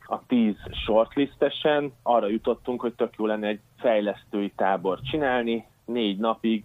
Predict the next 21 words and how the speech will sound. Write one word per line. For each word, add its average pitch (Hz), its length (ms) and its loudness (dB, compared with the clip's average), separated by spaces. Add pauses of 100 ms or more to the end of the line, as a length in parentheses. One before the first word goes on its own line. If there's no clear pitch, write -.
(100)
Németh 104 380 -2
Gábor 98 400 2
vezetésével 107 1040 0 (100)
a - 100 -6
projekteken 107 800 0
fognak 101 360 -2
dolgozni 101 840 0
a - 100 -4
shortlistesek, 160 1040 0 (120)
és 117 160 -4
hát 123 200 -2
abban 98 340 0
bízunk, 101 380 -2
hogy 104 180 -2
ez 101 120 0
a 104 180 2 (140)
következő 95 580 -2
években 92 440 0
majd 98 220 0 (140)
meglátszik 101 760 0
a 98 300 -2